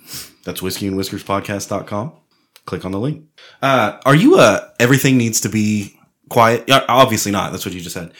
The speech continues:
Uh, y-, so you like to have some kind of background noise? Is it just noise, or do you like to have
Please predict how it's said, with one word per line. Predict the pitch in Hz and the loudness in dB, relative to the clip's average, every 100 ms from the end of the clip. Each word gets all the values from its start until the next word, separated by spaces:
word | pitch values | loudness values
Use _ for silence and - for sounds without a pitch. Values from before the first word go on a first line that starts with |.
| - _ _ | -20 _ _
Uh, | 117 104 87 80 - _ - | -2 0 -2 -8 -16 _ -14
y-, | 123 | -8
so | - 127 | -2 2
you | 131 | 4
like | 120 | 2
to | 120 | 2
have | 113 | 0
some | - 123 | 0 0
kind | 127 127 | 2 2
of | |
background | 117 120 127 135 | 2 2 2 -2
noise? | 131 147 104 | 0 -2 -4
Is | 101 | -4
it | |
just | 107 101 98 | -2 -2 -2
noise, | 98 135 165 | 0 0 0
or | 87 | -2
do | 95 | -2
you | |
like | 95 98 | -2 -4
to | 101 | -4
have | 98 95 92 - | -6 -6 -8 -14